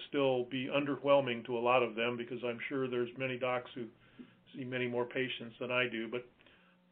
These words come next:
I kinda feel like after, uh, after working, uh, in the military system for twenty-two years, that I, I guess I don't feel quite as hungry or quite as, uh, eager to run myself ragged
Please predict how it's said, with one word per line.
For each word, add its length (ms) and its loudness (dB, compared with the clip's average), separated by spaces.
I 60 -6
kinda 320 0
feel 200 6
like 280 8
after, 720 4
uh, 40 -4
after 260 2
working, 640 2
uh, 340 -4
in 100 -2
the 100 0
military 560 2
system 420 -2
for 200 0
twenty-two 360 -4
years, 440 4
that 120 0
I, 260 2
I 40 6
guess 240 4
I 80 6
don't 200 2
feel 200 4
quite 400 6
as 160 4
hungry 520 4
or 140 4
quite 280 6
as, 180 4
uh, 220 0
eager 380 2
to 140 4
run 200 2
myself 420 4
ragged 560 6